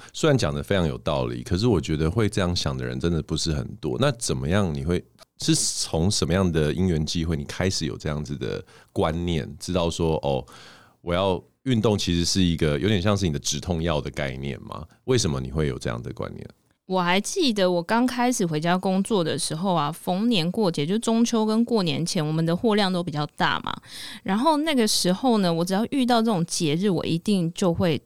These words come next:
Speaker 2: 肠胃炎。
Speaker 1: 哦。
Speaker 2: 因为
Speaker 1: 就，就跟你说你，
Speaker 2: 太忙了。
Speaker 1: 你新书发表会那一天一样。
Speaker 2: 对，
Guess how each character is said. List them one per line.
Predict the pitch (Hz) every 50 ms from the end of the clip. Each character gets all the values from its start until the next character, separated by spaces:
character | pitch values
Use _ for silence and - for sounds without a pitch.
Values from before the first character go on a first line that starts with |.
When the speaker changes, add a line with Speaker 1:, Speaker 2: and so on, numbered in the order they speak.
| _ _ -
Speaker 2:
肠 | - - - 156 160
胃 | 170 170 147
炎。 | 92 95 - - 180 - _ _ _
Speaker 1:
哦。 | - 71 73 85 101 123 135 - - _ _ _ _ _ _
Speaker 2:
因 | 330 339
为 | 349 330
Speaker 1:
就， | 262 - - _ _ _
就 | - 135
跟 | 113 117
你 | 104 - -
说 | 117 110 110
你， | 107 104 95 87
Speaker 2:
太 | 82
忙 | 82 -
了。 | 110
Speaker 1:
你 | 82
新 | 78 - - 101 95
书 | - 104 95
发 | - 98 90
表 | 87 78 73
会 | 71 87 82
那 | 80 82
一 | 80 80
天 | 78 80 76
一 | 73 67 65
样。 | 67 69 67 65
Speaker 2:
对， | -